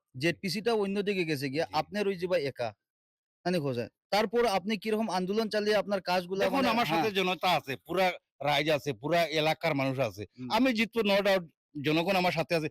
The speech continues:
Speaker 2: আমার সাথে পুরা সরকার আছে, মানে আমার তৃণমূল কংগ্রেসের নেত্রী আছে আমার, যেটা মমতা বন্দ্যোপাধ্যায়।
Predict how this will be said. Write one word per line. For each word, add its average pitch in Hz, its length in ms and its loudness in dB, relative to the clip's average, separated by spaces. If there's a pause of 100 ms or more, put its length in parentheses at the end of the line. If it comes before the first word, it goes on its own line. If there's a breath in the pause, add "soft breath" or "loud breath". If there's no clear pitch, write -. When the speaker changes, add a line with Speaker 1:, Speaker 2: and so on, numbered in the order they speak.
(320 soft breath)
Speaker 2:
আমার 185 300 4
সাথে 202 340 0
পুরা 190 240 -2
সরকার 170 320 0
আছে, 175 180 0
মানে 175 320 0
আমার 147 320 0
তৃণমূল 156 340 0
কংগ্রেসের 147 400 -2
নেত্রী 143 320 0
আছে 139 200 -2
আমার, 123 240 0
যেটা 127 200 -6
মমতা 120 360 -2
বন্দ্যোপাধ্যায়। 117 580 -8